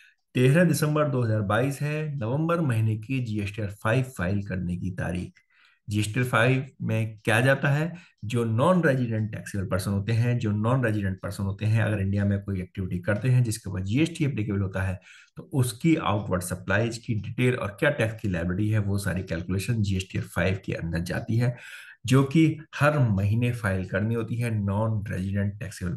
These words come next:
person को। नवंबर महीने के लिए इसकी तारीख है तेरह दिसंबर। अगले महीने की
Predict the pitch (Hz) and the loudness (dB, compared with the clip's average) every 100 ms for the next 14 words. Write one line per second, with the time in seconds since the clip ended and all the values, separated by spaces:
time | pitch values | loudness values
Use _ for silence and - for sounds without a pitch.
0 | - 104 113 110 110 110 110 - - - | -2 -2 0 0 2 0 0 -10 -20 -4
1 | 104 107 131 139 139 135 135 135 135 135 | 2 4 6 6 6 4 4 0 -2 -4
2 | - 92 82 87 92 - 90 90 87 92 | -10 -6 -4 -2 -2 -2 -2 -2 -2 0
3 | 120 127 135 135 - - - - - - | 4 6 6 2 -4 -20 -20 -20 -20 -20
4 | _ _ _ - 113 120 135 143 139 175 | _ _ _ -4 2 6 8 6 4 0
5 | - | -4